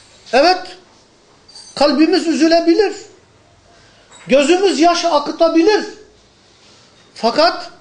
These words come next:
Rabbimizin de emrine o kadar bağlıyız ki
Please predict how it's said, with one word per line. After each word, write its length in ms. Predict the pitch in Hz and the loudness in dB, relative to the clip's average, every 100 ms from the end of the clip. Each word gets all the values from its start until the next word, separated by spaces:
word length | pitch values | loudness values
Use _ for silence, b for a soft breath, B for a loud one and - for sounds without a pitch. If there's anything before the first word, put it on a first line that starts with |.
| _ _ _ _ 165 | _ _ _ _ -2
Rabbimizin 680 | 214 185 254 262 233 359 285 | -2 0 0 0 2 0 2
de 60 | |
emrine 480 | 277 262 247 254 294 | 2 2 0 0 2
o 180 | 302 294 | 2 2
kadar 380 | 269 247 247 226 | 0 2 2 2
bağlıyız 540 | 247 262 302 359 - | 0 0 -2 -2 -2
ki 320 | 392 403 403 | -2 -2 -2